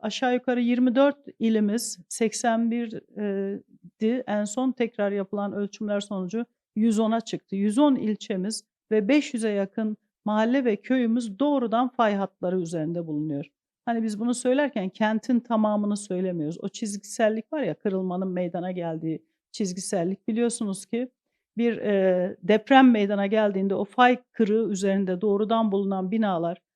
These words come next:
örneğin viyadükleri hatırlayın, dört beş metre ötelenebiliyor. Ya da bir evin bir ucu dört metre gerideyken diğer ucu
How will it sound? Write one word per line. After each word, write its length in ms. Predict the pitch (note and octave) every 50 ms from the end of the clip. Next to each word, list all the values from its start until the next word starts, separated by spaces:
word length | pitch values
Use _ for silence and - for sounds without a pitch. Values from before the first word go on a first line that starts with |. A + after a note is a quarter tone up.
| _ _ -
örneğin 340 | G#3+ G#3 G#3 G#3 G#3 G#3 G3+
viyadükleri 560 | A3 A3 G#3+ G#3 G#3 G#3 - G#3+ G#3 G3+ G3
hatırlayın, 520 | F#3+ F#3+ G3 - G3+ G3+ F#3+ F#3+ F#3+ F#3
dört 240 | G3 G3 G3 - -
beş 220 | G#3+ G3 G3 -
metre 320 | - F3+ E3 - - F#3+ -
ötelenebiliyor. 720 | F3+ F3 _ - F3+ F3+ F3 F3 E3+ D#3+ D#3 D#3 D#3+ D#3+ E3
Ya 160 | F#3 F#3 F#3
da 120 | G3+ F#3+
bir 140 | G3+ G#3+ G3
evin 320 | - G3 G3+ G3 G3 G3
bir 120 | F#3+ G#3 G3+
ucu 360 | G3 F#3+ F#3 G3+ F#3+ F#3+ F#3+ _ _ _ _ _ -
dört 220 | G3+ G3 G3 -
metre 300 | G3+ F#3+ F#3+ - G3 F#3+
gerideyken 640 | F#3 G3 F#3+ F#3 F3+ F#3+ F#3 F#3 - G#3+ G#3 G#3 G3
diğer 200 | F#3 F#3+ G3 F#3 F#3
ucu 320 | F3 E3+ - G3 G3